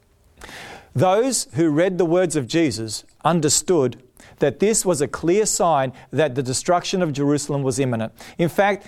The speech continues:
in Luke chapter twenty-one, in Luke twenty-one, verse twenty, notice what Jesus here said. "But when you see Jerusalem surrounded by armies, then know that its desolation is near."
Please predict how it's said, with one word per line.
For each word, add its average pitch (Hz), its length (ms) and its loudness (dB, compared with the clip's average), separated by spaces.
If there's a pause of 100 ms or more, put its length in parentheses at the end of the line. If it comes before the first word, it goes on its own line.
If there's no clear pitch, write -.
in 175 200 2
Luke 240 260 2
chapter 233 320 0
twenty-one, 160 960 0 (1040)
in 160 180 2
Luke 226 220 2
twenty-one, 185 560 2
verse 170 300 0
twenty, 160 460 -4 (280)
notice 175 420 2
what 156 200 0
Jesus 147 380 0
here 139 180 0
said. 107 400 -2
"But 147 140 -2
when 190 260 2
you 269 100 0
see 196 260 0
Jerusalem 156 600 0
surrounded 180 800 0
by 165 180 2
armies, 139 560 0 (340)
then 220 440 2
know 160 320 4 (220)
that 156 160 2
its 120 180 -2
desolation 175 1120 2 (160)
is 165 260 2
near." 160 400 4